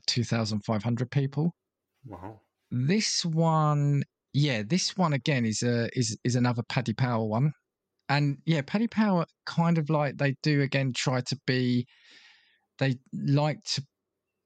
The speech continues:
Speaker 1: poke fun at people and things and, or celebrities, don't they? Now, this one
Speaker 2: Yeah.
Speaker 1: again was twenty ten. It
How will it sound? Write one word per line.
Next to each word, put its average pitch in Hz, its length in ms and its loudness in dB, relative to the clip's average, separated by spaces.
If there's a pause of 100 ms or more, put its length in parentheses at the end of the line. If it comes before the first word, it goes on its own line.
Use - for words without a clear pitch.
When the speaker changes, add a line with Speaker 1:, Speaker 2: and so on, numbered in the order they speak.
(100)
Speaker 1:
poke 131 280 -2
fun 135 360 0
at - 160 -4
people 131 520 0
and 120 160 2
things 120 560 0
and, 110 200 2
or 113 120 2
celebrities, 107 600 -2
don't 117 300 -2
they? 92 260 0
Now, 117 320 -2 (120)
this 147 260 0
one 113 160 0
Speaker 2:
Yeah. - 20 2
Speaker 1:
again 101 640 0 (180)
was 107 300 -4
twenty 151 360 -2
ten. 101 440 -2 (440)
It 120 220 0